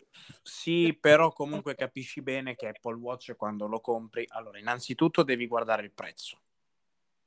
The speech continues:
perché Apple Watch parte da un minimo di trecentonove euro per l'Apple Watch S E. Se vuoi un Apple Watch standard di una serie, la serie sei parte da quattrocentotrentanove euro.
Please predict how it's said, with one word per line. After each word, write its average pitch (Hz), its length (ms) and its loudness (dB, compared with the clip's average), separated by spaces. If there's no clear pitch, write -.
perché 123 320 6
Apple 160 280 -2
Watch 208 360 -4
parte 147 300 -6
da 139 80 -6
un 143 100 -8
minimo 151 340 -8
di 123 180 -8
trecentonove 131 1040 2
euro 87 320 -16
per 117 160 -4
l'Apple 120 360 -4
Watch 117 280 -2
S - 200 -10
E. 85 200 -10
Se - 300 2
vuoi 175 260 6
un 151 120 -2
Apple 147 320 -2
Watch 143 680 -2
standard 160 960 -2
di 123 200 -12
una 131 200 -4
serie, 131 600 0
la 120 140 -8
serie 131 340 -6
sei 131 260 -4
parte 117 320 -12
da 110 180 -10
quattrocentotrentanove 113 1400 -6
euro. 85 300 -12